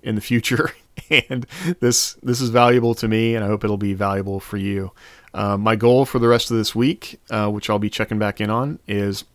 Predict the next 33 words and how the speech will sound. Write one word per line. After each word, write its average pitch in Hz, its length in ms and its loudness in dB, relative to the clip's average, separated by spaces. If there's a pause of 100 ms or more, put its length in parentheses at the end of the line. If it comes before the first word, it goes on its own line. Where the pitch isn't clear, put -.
finishing 120 460 0
the 107 100 2
out-, 107 200 2 (200)
um, 101 300 -2 (280)
really 120 160 4
nailing 117 300 4
down 113 180 4
the 107 100 0
outline 120 420 0
for 104 100 -6
Fire 107 260 2
Upon 107 220 -2
the 101 80 -2
Worlds, 123 480 -2 (340)
and 110 100 -2
then 110 80 4
I 110 100 4
need 110 200 0
to 110 140 -2
get 107 240 0
forty 107 220 0
thousand 104 320 -2
more 101 180 -4
words 101 400 -4 (100)
done, 98 500 -8
which - 320 -4 (300)
I 139 100 4
have 165 240 2
gotten 117 240 4
up 110 140 0
to 104 160 -2
ten 107 220 -2
thousand 98 420 -2